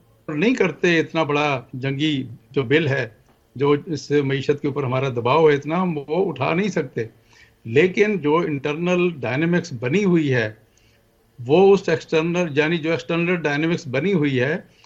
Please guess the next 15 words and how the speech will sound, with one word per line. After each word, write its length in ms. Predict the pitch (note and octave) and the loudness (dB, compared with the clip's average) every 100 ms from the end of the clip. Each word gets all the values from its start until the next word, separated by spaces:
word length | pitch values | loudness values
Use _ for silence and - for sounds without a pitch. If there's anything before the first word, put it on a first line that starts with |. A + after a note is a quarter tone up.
| _ _ | _ _
اس 140 | E3+ - | -6 2
کو 120 | G3 | 4
انٹرنلی 680 | F#3+ D#3+ D3+ D#3+ F3 F#3+ F3 | 4 2 0 0 0 2 0
اتنی 260 | C3+ F#3 | 0 -2
جلدی 360 | D3 C#3 C3+ F3 | 0 -2 -2 -4
بدلا 380 | C3+ C3+ C#3+ E3+ | -4 -2 -2 -2
نہیں 320 | D#3 C#3+ E3+ | -2 -2 0
جا 180 | C#3+ B2+ | -2 -2
سکتا 360 | B2 - C#3+ | -8 -8 -8
تھا 160 | C3+ D3+ | -4 -2
اور 140 | E3+ | -2
بدلا 420 | E3 C#3 C3 C#3+ | 0 -2 -2 -2
نہیں 300 | D3 C3+ C#3 | -2 -2 -2
جا 180 | C3+ C3 | 0 0
سکا۔ 320 | C3+ D#3+ B2 | 0 -2 -2